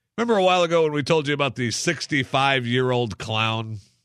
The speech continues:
that, uh, terrifying, misbehaving kids in Florida? And the old guy that was retired, and he put on, he puts on the face mask, and he goes, and you can hire him. And he shows up, uh, with the polka dot onesie and the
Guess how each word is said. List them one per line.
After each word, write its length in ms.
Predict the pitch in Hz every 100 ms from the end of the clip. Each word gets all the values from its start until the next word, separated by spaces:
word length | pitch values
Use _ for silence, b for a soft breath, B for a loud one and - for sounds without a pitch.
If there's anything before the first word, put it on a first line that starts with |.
| _ _ _ _
that, 340 | 104 98 -
uh, 360 | 110 95 85 80 - _
terrifying, 760 | 135 123 117 123 113 110 104 104
misbehaving 640 | 117 110 110 120 107 101
kids 360 | 87 110 107 90
in 100 | 87
Florida? 480 | 110 101 101 98 101 _ _ _ _ _ _ _ _
And 140 | 117 127
the 120 | 123
old 200 | 120 104
guy 360 | 107 104 104 104 _ _ _ _ _ _ -
that 80 | 127
was 140 | 104
retired, 500 | 113 110 107 107 107
and 100 | 101
he 140 | 104 92
put 260 | - 110
on, 220 | 104 101
he 80 | 95
puts 320 | 90 - 107
on 160 | 107 101
the 80 | 92
face 300 | 107 98 95
mask, 260 | 98 92
and 80 | 95
he 60 | 90
goes, 320 | 95 95 90
and 100 | 92
you 60 | 95
can 140 | 104
hire 300 | 151 185 92
him. 260 | 95 156 - _ _ _ _ _ _ _ -
And 80 | 139
he 80 | 135
shows 400 | - 139 131 123
up, 400 | 117 139 127 139
uh, 220 | 127 127
with 140 | 123
the 280 | 131 123 123
polka 300 | 101 131 123
dot 220 | 123 120 120
onesie 640 | 110 110 104 110 127 127
and 140 | 117 107
the 320 | 107 101